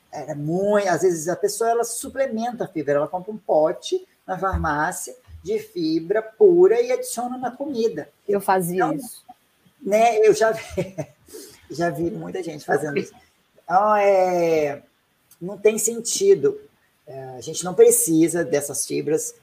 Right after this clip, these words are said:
Speaker 1: Ah, mas porque vai produzir, não sei que, que coisa no intestino, butirato, lá, lá, lá. Tá, mas a gente também tem o colágeno, que vai fazer o papel semelhante que vem do, dos alimentos de origem animal.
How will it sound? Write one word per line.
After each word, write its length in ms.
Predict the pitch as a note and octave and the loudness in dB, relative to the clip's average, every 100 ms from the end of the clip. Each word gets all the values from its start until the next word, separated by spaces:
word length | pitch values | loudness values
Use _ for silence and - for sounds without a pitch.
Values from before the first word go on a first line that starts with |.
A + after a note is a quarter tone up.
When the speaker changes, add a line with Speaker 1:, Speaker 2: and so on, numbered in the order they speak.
| - | -2
Speaker 1:
Ah, 220 | A3 A#3 | 2 2
mas 200 | G3+ F#3+ | 0 -4
porque 280 | - - F#3 | -8 -8 -6
vai 140 | F3 F3 | -4 -4
produzir, 880 | F3+ D#3+ E3+ D#3 E3 F3+ F3 E3 - | -4 -2 -2 -2 -2 0 0 0 -2
não 120 | D#3+ | -6
sei 160 | F#3+ | -4
que, 200 | F3 E3+ - _ | -6 -8 -12 _
que 140 | F3 | -16
coisa 440 | - F#4 E3+ D#3+ E3 | -4 -2 0 -2 -6
no 160 | E3 | -10
intestino, 680 | E3 F3 E3+ - F3 F3 E3 | -8 -6 -4 -4 -4 -4 -8
butirato, 640 | D3 F3 F3+ F3 D3+ - | -6 0 2 4 2 0
lá, 180 | E3+ E3+ | 0 0
lá, 60 | |
lá. 160 | E3 E3 - _ _ | 0 -4 -8 _ _
Tá, 200 | - G3+ | -2 0
mas 180 | A3 F#3 | 0 -4
a 40 | F#3 | -4
gente 280 | F#3 F#3+ | -6 -10
também 380 | - G#3 G#3+ A3+ | -6 -4 -4 -4
tem 220 | - A3+ | -2 -2
o 40 | G#3+ | 0
colágeno, 760 | A#3 A#3+ A3 G#3+ A#3 F#3+ F3 | 2 4 4 2 0 -4 -8
que 180 | E3 F3 | -6 -6
vai 180 | - E3 | -2 -4
fazer 320 | E3 E3 F3 | -4 -4 -4
o 220 | F3 - - | -4 -6 -2
papel 400 | D#3+ - E3 D#3+ - | -2 0 -2 -4 -10
semelhante 800 | - - G3 F#3 E3 E3+ E3 - _ _ _ | -10 -6 -4 -2 -2 -4 -8 -16 _ _ _
que 140 | G3 | -4
vem 300 | F#3 E3+ F3 | -2 -4 -4
do, 280 | E3+ E3+ D#3+ | -4 -2 -2
dos 220 | C#3+ D#3 D3+ | -2 -2 -2
alimentos 320 | D3+ D3 C#3+ | -4 -8 -6
de 60 | |
origem 380 | D#3+ D3+ C#3 D#3+ | -4 -4 -6 -8
animal. 460 | D#3 F3 F#3 A#2 | -8 -10 -12 -14